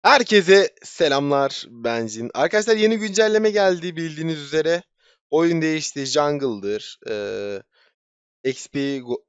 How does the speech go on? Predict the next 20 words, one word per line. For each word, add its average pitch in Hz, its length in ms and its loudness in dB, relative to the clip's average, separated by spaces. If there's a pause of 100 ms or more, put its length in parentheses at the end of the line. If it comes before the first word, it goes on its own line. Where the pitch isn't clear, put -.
lane'idir, 98 960 -10
işte 107 440 -6 (280)
gold 131 380 -4
lane'idir 107 480 -8
vesaire. 127 580 -4 (240)
Lane'ler 143 540 0
değişti, 107 380 -12
şeyler 123 420 -4
değişti. 101 280 -14
Tabii 131 220 -8
çoğu 135 260 -2
oyuncu 127 360 -6
bunu 123 140 -6
hala 123 260 -4
kavrayamadı 117 680 -6
ki 127 400 -10 (680)
ben 117 260 -4
de 117 140 -8
bu 113 60 -16
sıralar, 113 540 -4